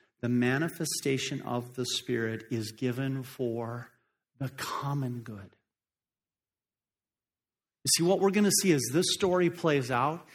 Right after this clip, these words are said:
is that Esther is going to be asked to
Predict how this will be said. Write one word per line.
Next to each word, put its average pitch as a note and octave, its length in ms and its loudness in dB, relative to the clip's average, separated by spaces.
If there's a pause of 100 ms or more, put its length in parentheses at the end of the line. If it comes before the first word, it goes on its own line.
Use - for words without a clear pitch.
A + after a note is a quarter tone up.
(160)
is C3+ 180 0
that C3 240 0
Esther A#2+ 580 -2 (680)
is C3+ 140 0
going D3+ 300 2
to D3+ 120 -6
be C#3 240 0
asked C#3 720 0 (720)
to C3+ 80 -2